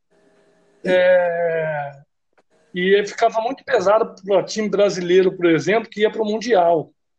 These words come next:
Porque ia pra perder, entre aspas, e bem no fim da temporada. Acabava com as férias dos caras,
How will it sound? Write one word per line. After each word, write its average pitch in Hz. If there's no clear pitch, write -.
Porque -
ia 240
pra 226
perder, 180
entre 165
aspas, 233
e 190
bem 190
no 269
fim -
da 262
temporada. 185
Acabava 180
com 240
as 202
férias 190
dos 160
caras, 202